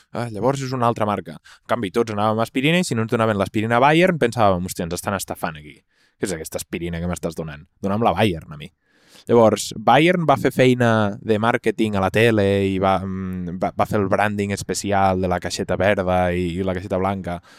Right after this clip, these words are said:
És a dir, jo penso que tot això afecta a que,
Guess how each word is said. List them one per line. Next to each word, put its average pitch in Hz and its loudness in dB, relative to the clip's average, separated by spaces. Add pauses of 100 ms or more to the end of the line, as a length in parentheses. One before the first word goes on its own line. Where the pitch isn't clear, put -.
(220)
És - -2
a - 2
dir, 107 2
jo 117 0
penso 143 -2
que 165 -2
tot - -4
això 147 2
afecta 135 -2 (460)
a 104 -4
que, 95 2